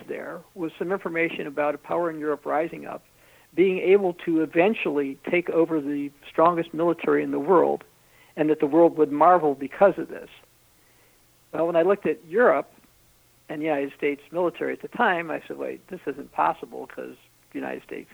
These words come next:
couldn't be taken over by Europe." And I said, "Well, the only way it could happen would be with technology." And then that's kind of how it all fell into place in my mind.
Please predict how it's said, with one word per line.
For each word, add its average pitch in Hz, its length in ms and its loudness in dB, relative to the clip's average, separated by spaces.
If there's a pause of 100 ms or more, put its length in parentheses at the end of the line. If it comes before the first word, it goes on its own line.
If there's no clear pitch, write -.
couldn't - 200 -16
be - 80 -18
taken - 300 -18
over 123 220 -20
by 123 140 -14
Europe." 165 400 -2
And 139 100 -16
I - 20 -16
said, 156 140 -8
"Well, 151 100 4
the 175 80 2
only 208 140 4
way 175 120 2
it 151 60 -2
could 143 140 -8
happen 175 260 -4
would 135 140 -8
be 143 80 -8
with 135 180 -10
technology." 135 760 -2 (760)
And 151 160 -4
then 147 300 -2 (200)
that's 139 220 -10
kind 135 180 -6
of 127 60 -8
how 131 320 -2
it 127 80 -8
all 123 240 -2 (220)
fell 135 160 0
into 127 180 -10
place - 300 -8
in 143 80 -6
my 180 160 4
mind. 123 400 -8